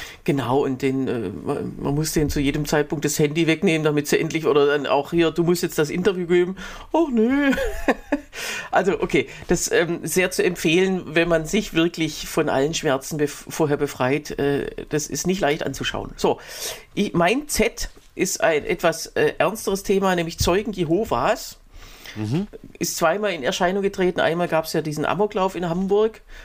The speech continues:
Speaker 1: von einem, wo ich denke, ja, wer ehemaliger Zeuge Jehovas oder wer jemals Zeuge Jehovas war, der kann ja schon mal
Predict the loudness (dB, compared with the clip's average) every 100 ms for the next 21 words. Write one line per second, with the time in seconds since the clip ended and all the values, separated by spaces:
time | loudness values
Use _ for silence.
0 | -20 -6 -4 0 0 0 -2 0 0 0
1 | 0 2 2 0 0 0 0 2 0 0
2 | -2 -2 0 0 0 0 2 2 2 0
3 | 0 0 0 -2 0 0 0 -4 -2 0
4 | 2 2 2 2 0 2 4 2 0 -8
5 | -18 -20 -18 -2 -2 0 0 0 -2 0
6 | 0